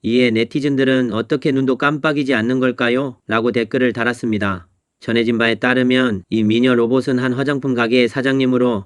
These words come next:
이전에는 거리 댄스를 전문으로 했으며 평소에는 기계 춤을 즐겨 추었다고 합니다. 그녀는 가게에서도 자주 로봇으로 변장하곤 했습니다.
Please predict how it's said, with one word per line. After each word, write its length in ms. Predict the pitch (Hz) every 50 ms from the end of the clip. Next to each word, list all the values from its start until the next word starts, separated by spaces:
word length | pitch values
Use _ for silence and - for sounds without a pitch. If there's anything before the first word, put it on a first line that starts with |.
| _ -
이전에는 560 | 110 113 113 135 135 139 131 131 127 123 117
거리 200 | 110 120 120 127
댄스를 380 | 127 135 127 123 - 131 123 110
전문으로 420 | 120 117 123 135 135 139 131 135
했으며 560 | 131 127 120 - 135 131 127 123 123 113 104 - -
평소에는 560 | - - 151 156 131 156 143 135 135 131 120
기계 240 | 110 - 117 123 123
춤을 300 | 120 - 147 139 127 113
즐겨 260 | - 120 113 120 123
추었다고 480 | 110 - - 143 127 - 135 127 117 123
합니다. 500 | 117 113 107 104 95 98 92 90 87 - _ _ _ _ _ -
그녀는 400 | - 113 117 123 120 123 120 110
가게에서도 920 | - 113 110 110 127 127 127 117 - 131 120 120 123 123 123 110 95 - _
자주 300 | - - 113 110 113 135
로봇으로 420 | 131 131 123 127 123 117 123 120 101
변장하곤 600 | - 117 107 110 117 131 131 131 123 117 123 120
했습니다. 600 | 120 117 - 123 113 107 95 98 92 87 87